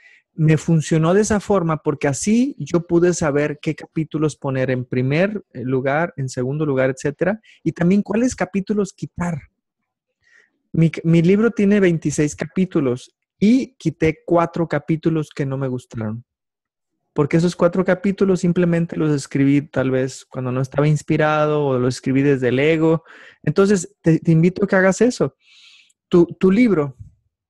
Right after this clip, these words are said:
ese que tanto has querido escribir, ya está en tu cabeza. Y lo puedes escribir en poco tiempo.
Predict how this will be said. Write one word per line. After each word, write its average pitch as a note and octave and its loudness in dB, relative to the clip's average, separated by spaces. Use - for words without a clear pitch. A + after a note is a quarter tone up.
ese D#3 0
que E3+ 0
tanto F#3 0
has F3 -6
querido E3+ 2
escribir, D#3+ -4
ya D3 0
está D3 -4
en C#3+ -2
tu C#3+ -6
cabeza. B2 -8
Y D3 -2
lo D3 2
puedes F3 4
escribir E3+ 2
en D3 4
poco F3+ -4
tiempo. C3+ -6